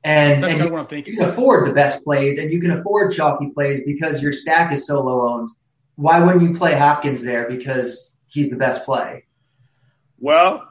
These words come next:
Speaker 3: so g-, good question. For me, a lot of times in tournaments, if I'm not gonna play Hopkins, I'm gonna go off the board and maybe spend up some. Like, so for instance, I am gonna have some cheap stacks, and in those cheap stacks, I'm probably going Zeke and Derrick Henry.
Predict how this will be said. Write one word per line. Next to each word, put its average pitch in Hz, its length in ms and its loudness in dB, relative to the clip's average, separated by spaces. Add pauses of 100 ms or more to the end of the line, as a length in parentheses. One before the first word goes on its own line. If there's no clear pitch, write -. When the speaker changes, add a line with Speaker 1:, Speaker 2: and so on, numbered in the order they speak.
(120)
Speaker 3:
so 165 360 -4 (200)
g-, 143 220 -8
good 180 200 0
question. 180 600 -2 (420)
For 185 200 -4
me, 220 160 -2
a 240 100 4
lot 185 220 4
of 185 100 2
times 170 320 -4
in 139 140 -8
tournaments, 175 880 -6 (680)
if 151 580 -4 (380)
I'm 147 220 -4
not 160 220 0
gonna 165 140 -4
play 160 220 -6
Hopkins, 156 840 -4 (460)
I'm 160 200 -4
gonna 165 220 0
go 143 160 -2
off 147 280 0
the 139 60 -8
board 135 340 -4
and 127 100 -4
maybe 127 240 -4
spend 143 400 -4
up 139 140 -2
some. 151 160 -10 (100)
Like, 151 280 -2
so 196 160 -2
for 170 120 -4
instance, 160 380 -6 (260)
I 165 140 2
am 202 180 2
gonna 190 180 -2
have 175 180 2
some 147 120 -12
cheap 185 280 -10
stacks, 165 560 0 (340)
and 143 120 -2
in 165 80 -2
those 180 280 0
cheap 190 180 -6
stacks, 175 380 0
I'm 147 120 -4
probably 170 280 2
going 147 240 -4
Zeke 156 240 -8
and 135 120 -2
Derrick 135 300 -2
Henry. 117 340 -8